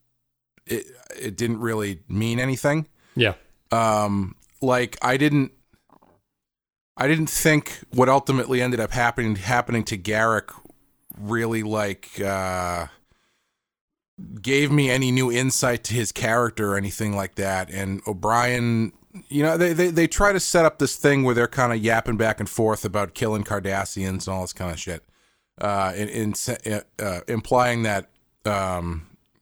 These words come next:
Speaker 1: O'Brien wishes he could kill people or something. But, uh, it, I don't know. It just didn't really land. I thought, I thought the, uh, the horror type stuff was pretty good. Um, even though,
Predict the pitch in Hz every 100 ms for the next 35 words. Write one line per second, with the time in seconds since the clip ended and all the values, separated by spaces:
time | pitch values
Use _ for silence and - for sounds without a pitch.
0 | _ - 113 92 117 117 110 107 92 87
1 | - 104 101 101 104 101 82 110 98 104
2 | 87 87 85 95 80 76 _ _ _ _
3 | - 127 127 127 123 123 - 151 156 185
4 | 196 156 113 131 196 - 202 185 170 175
5 | 156 143 151 123 90 127 - 208 - 160
6 | - 208 202 170 151 131 117 104 110 107
7 | 101 95 90 90 - 110 104 - 135 135
8 | 151 147 - 147 143 - - 139 - 180
9 | 175 - 180 180 147 165 185 202 _ _
10 | _ _ _ - 123 120 113 110 - -
11 | 135 143 143 135 131